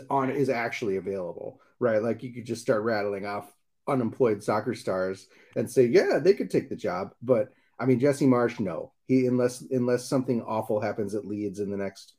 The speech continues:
month or two and they drop to, to, into the relegation zone and the board makes a drastic decision, I think he's, he's gonna stay there.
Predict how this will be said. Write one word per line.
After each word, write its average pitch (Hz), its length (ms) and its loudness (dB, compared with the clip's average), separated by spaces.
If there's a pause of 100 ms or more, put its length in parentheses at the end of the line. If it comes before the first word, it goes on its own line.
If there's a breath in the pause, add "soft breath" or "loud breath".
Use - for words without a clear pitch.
(260)
month 104 360 -4
or 95 100 4
two 92 440 -2 (160)
and 101 180 -4
they 98 120 -2
drop 92 380 -4
to, 95 280 -2 (380)
to, 110 220 2
into 107 200 0
the 104 80 0
relegation 98 580 2
zone 90 440 -4 (640)
and 101 200 -2
the 98 40 -4
board 98 420 4 (260)
makes 101 280 -4
a - 60 0
drastic 90 400 0
decision, 101 420 -2
I 90 100 -4
think 90 220 -6
he's, - 440 -6
he's 107 220 -4
gonna 95 160 0
stay 85 220 -4
there. - 320 -4